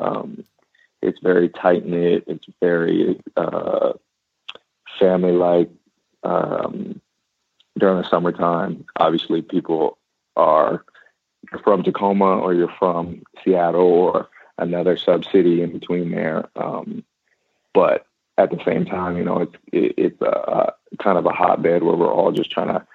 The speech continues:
sharpen each other's games and, and help make each other better. Um, as we go our separate ways, um, during the season,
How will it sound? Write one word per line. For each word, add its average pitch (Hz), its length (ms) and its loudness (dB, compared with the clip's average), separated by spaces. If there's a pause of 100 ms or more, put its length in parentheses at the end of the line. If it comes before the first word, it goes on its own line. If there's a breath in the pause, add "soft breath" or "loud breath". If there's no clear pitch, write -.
(200 soft breath)
sharpen 87 440 2
each 82 180 -2
other's 85 300 2
games 85 500 -2
and, - 260 -4
and 80 160 -6
help 82 200 -2
make - 200 -4
each - 160 -4
other 82 200 2
better. - 420 0 (360 soft breath)
Um, - 640 -4 (640)
as 85 180 2
we 82 120 4
go 87 160 4
our 85 160 2
separate 69 300 2
ways, - 400 4 (360)
um, 87 280 -2
during 80 220 0
the 76 160 -6
season, 87 400 2